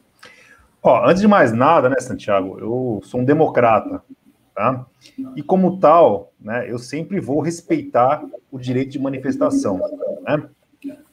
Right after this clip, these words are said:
Então, o brasileiro indo pra rua, né, seja independente de motivos que eu concorde, que eu não concorde, não importa,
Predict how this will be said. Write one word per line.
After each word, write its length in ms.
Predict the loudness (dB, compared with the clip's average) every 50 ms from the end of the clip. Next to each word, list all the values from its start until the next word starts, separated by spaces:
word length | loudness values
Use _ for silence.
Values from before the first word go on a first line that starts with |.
| -20 -18 -16
Então, 280 | -6 -2 -2 0 0 -2 -4
o 40 | 0
brasileiro 800 | 2 4 4 4 4 2 2 2 4 4 4 4 2 0 -2 -4
indo 160 | -2 -4 -2
pra 200 | 0 2 2 2
rua, 500 | 2 2 2 2 2 2 2 0 -2 -8 -20 _ _ _ _ _ _ -16
né, 220 | -14 -12 -12 -14 -16 -20 _ _ _ _ _ _
seja 360 | -20 -10 -4 -4 -4 -2 0
independente 520 | 0 0 0 0 -2 -2 -2 -2 -4 -6
de 100 | -4 -2
motivos 580 | -2 -2 -2 -2 -4 -2 -2 0 0 0 -2 -2
que 80 | -2 -2
eu 100 | -2 -2
concorde, 640 | -2 -4 -2 2 6 8 8 8 6 4 2 -4
que 60 | -6
eu 60 | -4
não 100 | -2 0
concorde, 640 | 0 0 -2 -2 0 4 4 6 4 4 2 -4 -14 -18 _ _ _ _ _ _ _ _ -6
não 100 | -4 -2
importa, 640 | -2 -2 0 2 4 4 4 4 2 -4 -12 -20